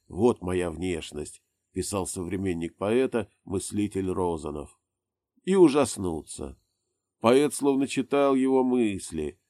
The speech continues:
говорил его голосом. И какое же мелкотравчатое и безликое существо возникало в его едких, колючих, точных стихах.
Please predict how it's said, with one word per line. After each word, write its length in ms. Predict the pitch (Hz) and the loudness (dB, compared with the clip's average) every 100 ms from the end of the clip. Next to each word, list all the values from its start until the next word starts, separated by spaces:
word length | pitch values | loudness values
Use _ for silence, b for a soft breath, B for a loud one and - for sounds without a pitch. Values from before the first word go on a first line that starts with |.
| _ | _
говорил 440 | - 113 131 143 135 | 0 2 4 4 2
его 300 | 120 131 135 | 2 2 2
голосом. 840 | 117 123 107 87 76 - 67 67 _ _ _ _ _ | 4 4 4 0 -6 -10 -12 -14 _ _ _ _ _
И 120 | - 127 | -4 -4
какое 680 | - 139 - - 185 165 | -2 -6 -4 4 4 4
же 160 | 135 139 | 2 0
мелкотравчатое 1400 | 135 143 143 127 117 127 139 147 127 - 120 110 117 107 | 0 0 0 -2 -4 -2 0 0 -2 -2 -4 0 0 0
и 180 | - 107 | -2 -6
безликое 840 | 90 98 90 117 143 127 120 110 | -4 -6 -2 0 0 2 0 0
существо 1040 | - 104 - 101 - 92 90 98 90 80 - _ - | -2 -6 -6 -8 -8 -6 -2 0 0 -2 -8 _ -10
возникало 840 | 87 87 85 92 135 139 131 120 | -6 -6 -4 -4 -2 2 2 2
в 40 | 107 | 0
его 260 | 107 104 | -2 -2
едких, 840 | 95 76 92 135 120 104 - 98 - | -4 -4 0 2 2 -2 -8 -12 -8
колючих, 800 | 107 101 127 135 120 - 107 - | -4 0 2 2 0 -4 -8 -6
точных 600 | - 117 110 - 101 85 | -2 0 -2 -6 -8 -8
стихах. 760 | - 104 - 101 82 76 - | -10 -10 -6 -4 -2 -4 -10